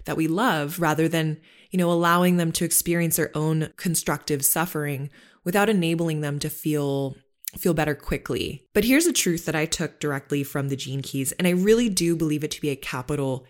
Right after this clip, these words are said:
T truth, and I don't say that lightly. You cannot reach higher states of consciousness without first passing through your own suffering. I'll say that again. You cannot reach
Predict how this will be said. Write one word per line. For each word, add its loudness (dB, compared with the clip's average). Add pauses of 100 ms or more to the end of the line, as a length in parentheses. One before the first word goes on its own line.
(180)
T -4
truth, -2 (200)
and -6
I -4
don't -2
say 0
that -2
lightly. -2 (840)
You -4
cannot 0
reach 0
higher -2
states -2
of -4
consciousness -4
without -2
first -4
passing -8
through -6
your -4
own -6
suffering. -8 (1400)
I'll -2
say 4
that 6
again. 0 (580)
You -2
cannot -2 (120)
reach 0